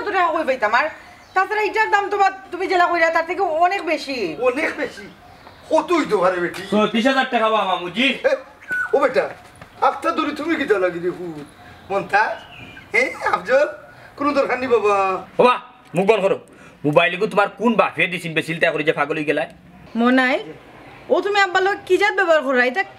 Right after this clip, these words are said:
Speaker 1: কিতা মাত্রায় উল্টাপাল্টা, ঠিক করে মারতে পারায় না।
Speaker 3: ও বা হুনো রে বাবা মুজি, আমি মোবাইল দেওয়ার মূল উদ্দেশ্যটা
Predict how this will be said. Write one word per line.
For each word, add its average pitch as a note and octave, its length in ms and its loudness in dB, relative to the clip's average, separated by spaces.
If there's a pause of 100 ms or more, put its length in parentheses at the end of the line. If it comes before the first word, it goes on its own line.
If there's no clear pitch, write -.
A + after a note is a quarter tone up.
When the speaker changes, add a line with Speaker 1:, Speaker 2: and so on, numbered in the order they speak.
(140)
Speaker 1:
কিতা F#4 220 4 (100)
মাত্রায় C#4 340 2
উল্টাপাল্টা, G#3+ 420 0 (340)
ঠিক G#4 220 4
করে A4+ 200 4
মারতে D#4 260 2
পারায় A#3+ 340 2
না। A3 80 2 (580)
Speaker 3:
ও - 80 -6
বা E3 120 6
হুনো D#3 200 2
রে D3+ 100 4
বাবা E3 220 4
মুজি, G2 200 -12 (500)
আমি D3+ 120 8 (120)
মোবাইল D3 280 4 (100)
দেওয়ার F3 200 4 (100)
মূল D#3 220 2
উদ্দেশ্যটা D#3 440 2